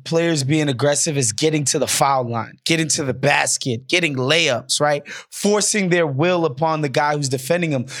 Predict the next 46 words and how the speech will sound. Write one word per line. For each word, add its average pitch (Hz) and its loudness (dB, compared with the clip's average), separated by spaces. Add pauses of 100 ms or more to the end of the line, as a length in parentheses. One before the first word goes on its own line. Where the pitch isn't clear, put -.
(120)
Devin 214 0
Booker 254 0
was 226 0
being 214 2
aggressive 170 0
at 156 2
hunting 156 -2
mid-range 135 0
jumpers. 135 -2 (280)
But - 2
those 233 2
are 226 2
great 185 0
shots - 0
for 160 -2
him. 131 -2 (200)
A 196 4
lot 233 2
of 190 -2
them 170 0
were. 143 2
Some 285 0
of 294 -4
them 247 0
were 190 2
just 160 -2
legitimate 160 0
great 160 2
defense. 165 0 (260)
Just - 2
he 180 2
had 143 0
better 165 2
offense 151 -2
tonight 139 -2
than 147 -2
some 120 -2
great 147 0 (300)
defensive 175 2
possessions, 147 0
particularly 202 0
by 156 2
guys 147 0
like 131 -2
Pat 139 0
Connaughton, 143 -4